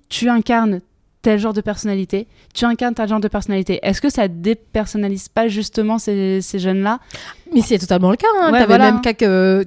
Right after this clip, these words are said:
Speaker 2: avec, euh, la plupart des visuals dans les groupes,
Speaker 1: Hmm.
Speaker 2: par exemple Rowoon ou, euh, enfin, Rowoon de S F nine ou elle de Infinite,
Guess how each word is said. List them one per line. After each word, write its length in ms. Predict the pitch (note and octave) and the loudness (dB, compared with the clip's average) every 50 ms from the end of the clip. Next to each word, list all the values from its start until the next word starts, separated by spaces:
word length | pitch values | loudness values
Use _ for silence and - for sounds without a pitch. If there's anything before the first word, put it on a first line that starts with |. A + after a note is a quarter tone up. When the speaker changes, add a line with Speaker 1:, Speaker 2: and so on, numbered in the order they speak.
| - - - | -4 -6 -4
Speaker 2:
avec, 300 | - G3+ F#3 F#3+ - - A3 | -2 0 0 -2 -2 0 -2
euh, 100 | F#3 F3+ - - | -2 -2 -2 -4
la 140 | G3 F3+ | -4 -2
plupart 260 | E3+ F#3 F#3 A#3 G3+ F#3 | -2 -2 -2 -2 0 0
des 80 | F3+ | 0
visuals 460 | F3 F3+ G3+ G3 F3+ F#3+ G#3 G3+ G3 | 0 0 0 0 2 0 0 0 0
dans 100 | F3+ F3 | -2 -2
les 80 | E3+ E3+ | -4 -2
groupes, 300 | E3+ F#3 B3 F4 - - - | 0 2 2 2 2 0 0
Speaker 1:
Hmm. 120 | A#3 C4 | 2 2
Speaker 2:
par 100 | C#4+ F3+ | 2 0
exemple 240 | F3 E3 F3 E3+ - | -2 -6 -8 -8 -2
Rowoon 440 | - G3 G#3 G#3+ A3+ A#3 A#3 A3+ A3+ A3 - - - - - | 0 0 2 2 2 2 4 2 2 0 -2 -8 -20 -14 -8
ou, 320 | G3 G3 F#3+ F3+ F3+ F3 | -6 -4 -4 -2 -2 -2
euh, 120 | E3+ E3 E3 | -2 -4 -4
enfin, 140 | - F3 | -4 -4
Rowoon 300 | D#3+ D#3+ E3+ F#3 G3 F#3+ F#3+ | -2 0 0 2 2 2 4
de 80 | F#3 F3+ | 4 2
S 160 | F3 - - F#3+ | 2 0 -2 -4
F 120 | - - G3+ | -4 -2 -2
nine 200 | F#3+ F#3+ F#3+ E3+ - - - _ - | 0 0 -2 -4 -6 -12 -14 _ -2
ou 120 | A3 A3 - - | -2 -2 -2 0
elle 300 | A3 G#3+ G#3 G#3 F3 - _ _ - | 0 2 2 0 0 -4 _ _ -6
de 180 | E3 E3 E3 E3+ E3+ | -2 -2 -2 0 -2
Infinite, 540 | F3 - - F3+ G3 C#4+ F#3+ E3+ - - | -4 -4 0 2 2 2 2 2 -4 -8